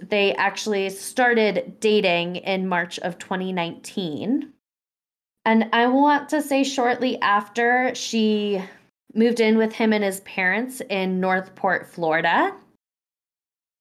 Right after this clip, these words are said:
And they were just kinda working, doing their thing as young people do.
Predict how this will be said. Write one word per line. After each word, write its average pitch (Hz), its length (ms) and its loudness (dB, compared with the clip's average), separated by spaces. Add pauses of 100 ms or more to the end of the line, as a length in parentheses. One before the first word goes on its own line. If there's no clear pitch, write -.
(120)
And 196 160 0
they 196 100 2
were 185 420 2
just 339 240 -4
kinda 370 240 2
working, 277 960 2 (840)
doing 254 340 0
their 247 140 2
thing 226 300 2
as 220 140 0
young 208 260 0
people 196 340 -4
do. 190 500 -2